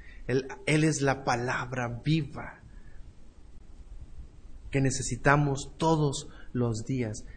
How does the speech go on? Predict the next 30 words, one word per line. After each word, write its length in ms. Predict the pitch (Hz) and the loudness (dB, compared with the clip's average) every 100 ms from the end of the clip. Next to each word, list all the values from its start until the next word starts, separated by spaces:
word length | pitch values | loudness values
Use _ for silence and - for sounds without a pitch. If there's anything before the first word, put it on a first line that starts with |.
| - | -14
que 100 | - | -8
usted 360 | 120 - 151 151 | -4 6 8 8
y 200 | 151 135 | 2 4
yo 240 | 120 208 208 | 12 12 12
necesitamos 760 | 131 120 104 - 110 110 104 | 8 4 -2 0 0 0 -2
escuchar 600 | 101 - - 104 107 101 - - - - - | -8 -8 -10 -8 -10 -12 -20 -20 -20 -20 -4
y 80 | 135 | 2
que 100 | 135 | 2
puede 220 | 131 135 | 4 4
traer 280 | 131 123 113 | 4 2 2
vida 300 | 123 123 117 | 2 2 2
a 40 | |
nuestras 400 | 110 107 107 - | 0 -4 -8 -10
almas. 520 | 117 - 107 107 - - - - - - - - - - - - - - - - - | -8 -10 -10 -12 -14 -16 -16 -16 -18 -16 -16 -16 -14 -14 -16 -16 -20 -18 -16 -14 -10
Jesús 260 | - 107 120 | -8 -6 -4
es 100 | 127 | 2
nuestro 320 | 127 127 123 | 2 4 2
Rey 200 | 113 127 | 6 6
perfecto. 880 | 127 135 120 - 131 131 - 110 101 - - - - - - - - - - - - | 6 2 2 4 4 4 -6 -6 -8 -14 -20 -16 -12 -12 -12 -16 -16 -14 -14 -14 -6
Él 120 | 110 | -4
es 100 | 120 | -2
el 100 | 127 | -2
que 120 | - | 2
gobierna 720 | 127 123 113 127 123 117 98 - - - - - - | 4 4 4 2 2 -2 -4 -8 -14 -16 -18 -18 -6
y 100 | 113 | 0
debe 200 | 131 143 | 4 4
reinar 600 | 143 131 123 131 139 - | 6 8 8 6 4 2
en 160 | 117 | -2
cada 280 | 113 120 120 - | 2 2 2 0
área 520 | - 131 127 107 101 | 0 0 2 0 -4